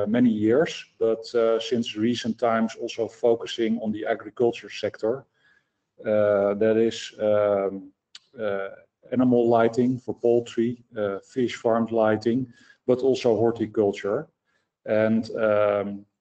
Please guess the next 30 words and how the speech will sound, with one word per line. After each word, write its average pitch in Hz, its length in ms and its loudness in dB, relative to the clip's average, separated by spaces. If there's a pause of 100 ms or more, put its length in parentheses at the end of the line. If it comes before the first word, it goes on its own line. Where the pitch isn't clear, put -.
with 117 100 0
all 143 100 4
these 120 200 -4
modern 131 320 2
technologies, 113 1080 -2
uh, 104 320 -4
that 110 140 -2
we 117 80 -8
have 120 260 -8
nowadays, 110 640 2
it's 110 140 -16
possible 117 680 0
also 113 300 -2
in 110 100 0
more 110 180 2
difficult 117 520 -4
countries 110 360 -2
like 107 220 0
the 107 80 -4
U 104 240 2
A 101 40 0
E 104 300 -6 (580)
to 123 120 0
grow 113 320 6
food, 123 400 2
eh, 147 120 -2
like 113 240 -4
Kyle 107 500 2
and, 104 280 -8
uh, 101 80 -6